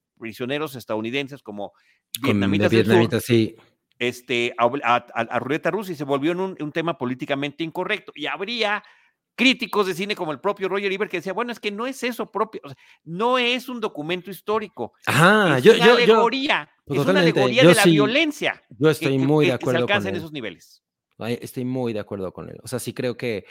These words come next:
Speaker 2: lo que está ocurriendo no necesariamente es un recuento histórico, pero, pero, pero, pero es una, eh, una muestra del, de, de cómo,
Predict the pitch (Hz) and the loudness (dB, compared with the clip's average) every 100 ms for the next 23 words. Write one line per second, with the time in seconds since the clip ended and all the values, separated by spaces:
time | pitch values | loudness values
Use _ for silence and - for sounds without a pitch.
0 | - - 120 120 - 139 - 147 139 135 | -20 -10 -8 -6 -6 -6 -6 -6 -4 -4
1 | 131 131 135 - 117 117 117 117 117 127 | -6 -6 -8 -10 -8 -6 -6 -8 -6 -4
2 | 127 123 120 113 117 110 - - 151 135 | -4 -2 -2 -2 -6 -10 -12 -2 0 0
3 | 95 - - _ _ _ _ _ _ _ | -4 -14 -20 _ _ _ _ _ _ _
4 | _ _ _ - 104 101 - 127 113 - | _ _ _ -4 0 0 0 0 0 -2
5 | 110 104 101 107 - 110 107 - - 123 | -4 -2 -4 -6 -6 -4 -4 -6 -8 -8
6 | 113 107 104 98 - 104 - 107 107 110 | -6 -6 -6 -8 -12 -16 -12 -10 -8 -8
7 | 101 95 110 131 165 - - 104 98 113 | -8 -8 -6 -2 -2 -4 -10 -8 -8 -10
8 | - 98 95 95 95 92 _ - 123 - | -12 -12 -10 -8 -10 -12 _ -20 -18 -14
9 | 110 - _ - 123 | -16 -16 _ -8 -8